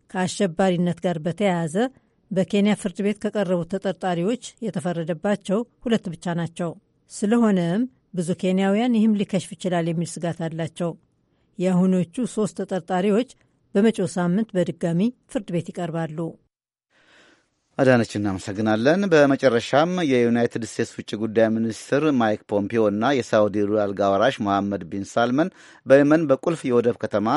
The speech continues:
Speaker 2: በሆዴይዳ የተኩስ ማቆም ጨምሮ ግጭቶችን በማብቃቱ አስፈላጊነት ላይ ዛሬ ከስምምነት ደርሰዋል። ቀደም ሲል አሉላ ሲያነብ እንደሰማችሁት የኢዛቤላ ኮኪል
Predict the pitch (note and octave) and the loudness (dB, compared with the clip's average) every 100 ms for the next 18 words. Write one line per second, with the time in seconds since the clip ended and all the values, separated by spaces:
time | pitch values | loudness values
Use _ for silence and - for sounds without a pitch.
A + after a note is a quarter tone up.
0 | D#3+ G2 F#2+ F#2 F#2 B2 A2+ B2+ - G#2+ | 0 -2 -4 -2 2 2 4 2 0 -4
1 | A2+ - G2+ F#2+ - F#2+ F#2+ G2+ G#2 C#3 | -4 -6 -4 -4 -4 -6 -4 -4 0 0
2 | E3+ - _ - C3 - B2+ - C#3+ A2+ | 0 -6 _ -6 -6 -4 -4 -2 0 2
3 | G#2+ G#2+ - G#2 G2+ G#2+ A#2 G#2 - G2 | 2 2 0 -6 -4 -4 -4 -4 -4 -4
4 | F#2 F#2 F#2 A2 C#3 D#3 G2+ F#2+ A#2+ D3+ | -4 -4 -6 -2 -2 0 0 0 0 -2
5 | - _ C#3 B2+ A2+ G2 F2+ F2+ - G#2+ | -10 _ -2 -2 -2 -4 -6 -8 -6 -4
6 | A#2 - D2+ C#2 E2+ F2 F2 E2 G#2+ C#3 | -2 -4 -6 -6 -8 -6 -8 -8 -6 -4
7 | C#3+ C#3+ F#2 D2 D2 D2+ - D#2+ D#2 - | -4 -4 -4 -6 -10 -10 -8 -8 -8 -10
8 | D#2 D#2+ E2+ E2 D#2 - E2 - - - | -12 -8 -8 -8 -8 -12 -14 -16 -20 -20
9 | - G#2 A2 - A2+ G2+ A2 E2+ B2+ A#2 | -6 -4 -4 -6 -4 2 2 2 0 2
10 | A#2 G#2+ - B2 - C#3+ | 0 -2 -4 -6 -4 2